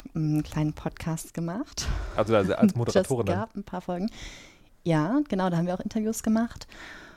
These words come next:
Speaker 1: und, ähm, waren auf Konferenzen und haben da mit Menschen über, äh, Technologien gesprochen, digitale Bildung und so weiter. Und da gab es, glaub ich, drei Folgen von. <laughs>
Speaker 2: Okay. Und ist es jetzt aufregend, weil das ja qu-, also theoretisch live ist,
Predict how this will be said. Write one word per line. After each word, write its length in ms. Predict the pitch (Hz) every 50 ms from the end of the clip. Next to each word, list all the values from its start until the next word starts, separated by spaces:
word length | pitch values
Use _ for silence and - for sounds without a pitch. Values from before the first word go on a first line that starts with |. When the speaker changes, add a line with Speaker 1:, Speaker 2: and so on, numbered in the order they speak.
| - - _ -
Speaker 1:
und, 440 | - 185 180 175 170 170 175 175 165 - -
ähm, 360 | 175 165 165 165 170 165 160
waren 160 | 165 165 170 185
auf 140 | 180 -
Konferenzen 1000 | - - 170 165 - 175 - - 156 196 214 - - 190 180 175 175 180 175 175 -
und 420 | - 165 156 151 151 151 151 -
haben 140 | 160 156 156
da 80 | 160 160
mit 320 | 160 156 - - - -
Menschen 680 | 143 156 160 151 160 170 - 175 165 165 165 160 151 -
über, 420 | 160 156 156 156 151 151 156 - -
äh, 140 | 156 - -
Technologien 600 | - 190 202 - 226 202 180 156 156 165 180 175
gesprochen, 640 | 165 156 - - - 160 156 - 165 165 165 170 170
digitale 340 | 185 202 202 - 190 190 165
Bildung 560 | 156 156 151 165 170 175 165 170 165 165 165
und 180 | - 170 165
so 120 | - 170 151
weiter. 480 | 156 160 175 - - 214 220 233 233 - - - - - - - - - - - - -
Und 520 | - 180 175 175 170 170 170 170 170 - - - - - -
da 120 | 170 175
gab 220 | - 190 185 -
es, 140 | - - -
glaub 240 | - 165 160 160 160
ich, 180 | 165 160 - - - -
drei 180 | - - 170 165
Folgen 360 | - - - 143 - - - -
von. 220 | - - - 175 - _ -
<laughs> 280 | 180 - - - - 143
Speaker 2:
Okay. 180 | 120 - 117 - - - - - 196
Und 160 | - 143 143 135
ist 140 | 127 -
es 100 | 170 156 -
jetzt 160 | 151 - -
aufregend, 440 | - 117 127 - - 165 165 160 143
weil 120 | 120 110 113
das 120 | 117 -
ja 80 | 110 101
qu-, 140 | - - - _ _ -
also 220 | - - 101 101 101
theoretisch 560 | - - - 104 95 92 104 - - - -
live 280 | 92 82 85 87 - 78
ist, 200 | 78 160 -